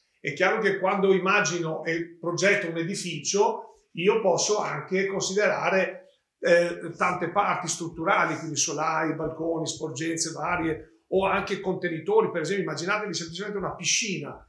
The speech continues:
Per esempio, se andiamo, come ho fatto adesso, ad aumentare il peso, eh, di, la massa quindi di un edificio, quello che succede è esattamente questo, cioè la, l'oscillazione propria, quindi la frequenza con la quale si muove l'edificio,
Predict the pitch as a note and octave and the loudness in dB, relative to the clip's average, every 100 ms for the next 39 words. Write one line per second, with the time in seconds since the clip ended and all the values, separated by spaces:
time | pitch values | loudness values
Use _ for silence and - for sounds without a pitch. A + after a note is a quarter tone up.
0 | _ _ G#3 A#3 F3+ F#3+ C#3 D#3 - F#3 | _ _ -2 0 2 2 0 -4 -2 2
1 | B3 G#3+ F3 E3+ G3 G#3+ F3 F#3 F#3 - | 2 2 -2 0 0 0 -4 -4 -4 -2
2 | F#3 G3+ G3 E3+ C3+ D3 D3 D3+ D3 C3+ | -2 0 2 2 2 -4 -10 -12 -12 -8
3 | - F3+ D#3+ D3 C3 F#3+ F#3 D3 C3 D3 | -6 -4 -4 -6 -4 2 2 2 -4 -6
4 | - - - - _ - D3 D3 - - | -8 -14 -20 -20 _ -8 -2 -2 -4 -8
5 | D3 E3 E3 D3+ D3 G#3 - - D#3 E3+ | -8 -6 -6 -4 0 4 4 4 2 -2
6 | D#3 D3 D#3+ D#3 F3 F#3 D#3 C3+ G3 A3 | -6 -6 -4 -4 -6 -6 -6 -2 2 2
7 | - - - - - - A#3 C#4+ - C4 | 0 -8 -16 -18 -20 -4 0 0 2 2
8 | D#4 - G3 E3 E3+ B3 - - - _ | 2 4 4 4 2 2 0 -6 -18 _
9 | _ _ G3 A#3 A#3 A3 A#3+ C4+ B3 - | _ _ 4 6 6 4 4 4 2 2
10 | B3 F#3+ D#3+ - F#3 - A3+ F#3+ D3 - | 2 2 0 0 -2 2 6 6 6 -2
11 | - _ _ - - D3+ F#3 F#3 F#3 F#3+ | -12 _ _ -20 -10 -2 4 4 4 2
12 | - F#3 F3 - C#4 G3+ G3 G#3 F3 D#3+ | 2 2 0 0 -2 0 4 4 4 0
13 | E3 D#3+ D#3 - D#3+ A#3+ C#4 F#3+ E3+ D#3+ | -4 -4 -6 -6 -6 -4 -2 -2 -4 -6
14 | D3 G3 G3 F#3 - E3 F#3+ F#3+ D#3+ E3 | -6 2 4 4 -2 -2 2 2 0 -4
15 | - F3+ F3 A#3+ B3+ - | -6 -8 -4 -2 -4 -6